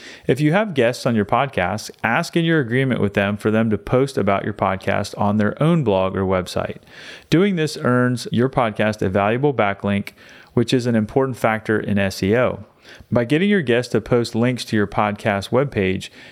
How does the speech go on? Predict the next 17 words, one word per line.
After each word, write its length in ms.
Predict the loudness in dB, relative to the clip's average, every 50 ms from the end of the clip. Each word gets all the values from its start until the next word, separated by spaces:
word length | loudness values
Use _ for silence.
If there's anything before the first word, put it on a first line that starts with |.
| -4 0
you 140 | 0 2
can 240 | 2 2 0 0 0
gain 320 | 0 0 2 2 4 4 4
more 480 | 4 4 4 4 4 4 2 2 2
backlinks 840 | 2 2 0 0 0 -2 -2 -2 -2 0 -2 -4 -6 -8 -6 -2 2
while 180 | 2 2 2
also 360 | 2 2 0 0 2 0 -2
promoting 400 | 0 0 0 2 4 4 2 2
your 120 | 2 0 0
podcast 580 | 2 0 0 0 0 -2 -2 -2 -2 -2 -4
to 100 | 0 2
new 380 | 2 4 4 4 4 2 2 0 0 0
audiences 720 | 0 2 2 2 0 0 -2 -4 -4 -2 -2 -2 -2 -4 -6
at 200 | -6 -6 -4 -2
the 80 | -2
same 320 | -2 0 0 0 0 0 0
time. 380 | 0 0 0 0 -2 -4 -8